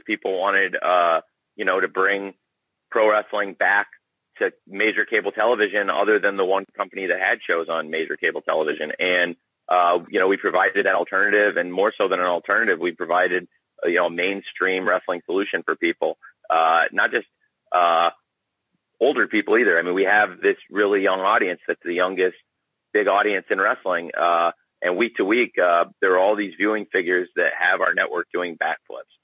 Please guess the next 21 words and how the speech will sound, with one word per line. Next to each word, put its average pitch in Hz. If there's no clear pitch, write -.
So, 92
uh, 85
that 123
is 120
all 110
possible 98
because 92
of 90
the 90
National 92
Football 87
League 87
and 82
the -
Premier 92
League 82
and 78
because 80
of 80
my 82
dad. 78